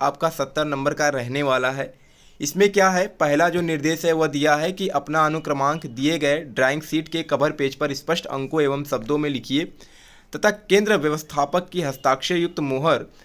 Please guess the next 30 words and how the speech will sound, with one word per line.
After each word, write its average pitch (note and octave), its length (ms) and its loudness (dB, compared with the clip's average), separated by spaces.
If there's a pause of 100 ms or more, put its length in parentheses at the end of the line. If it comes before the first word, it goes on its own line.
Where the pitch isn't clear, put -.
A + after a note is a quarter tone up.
(160)
प्रत्येक F#3+ 400 -2
प्रपत्र G3 360 0
पर D#3 180 0
लगवाकर C3 480 2 (120)
कक्ष G3 200 0
निरीक्षक E3 500 0
से D#3+ 240 -2
सभी F3+ 280 -4
पृष्ठों D3+ 380 -2
पर E3+ 240 0
स्पष्ट G3 380 -2
हस्ताक्षर C3+ 640 -2
भी F3+ 220 -4 (100)
करवाएं। G#2+ 380 2 (640)
प्रश्न F#3+ 300 2
पत्र G#3 280 0
क, G3 440 2
ख F3+ 60 -4
और F3+ 420 2
ग E3+ 120 4 (140)
तीन F#3 180 0
खंडों E3+ 340 -2
में E3+ 300 -4
विभक्त C#3 400 -2
है, E3+ 160 -2
तीनों E3 360 -4
खंडों D#3 340 -2
को D#3 120 -6
हल C#3 180 -4
करना C#3 440 -2